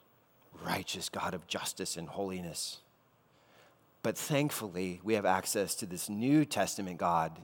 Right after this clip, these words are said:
Jesus. And he's, he's much more chill, right?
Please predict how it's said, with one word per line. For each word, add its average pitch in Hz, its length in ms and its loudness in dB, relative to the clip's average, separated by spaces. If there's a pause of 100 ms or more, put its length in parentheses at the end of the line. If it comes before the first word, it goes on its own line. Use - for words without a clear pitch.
Jesus. 113 640 -6 (720)
And 160 120 4
he's, 220 300 4 (220)
he's 170 260 2 (160)
much 139 300 8
more 101 180 2
chill, - 420 -2
right? 110 300 6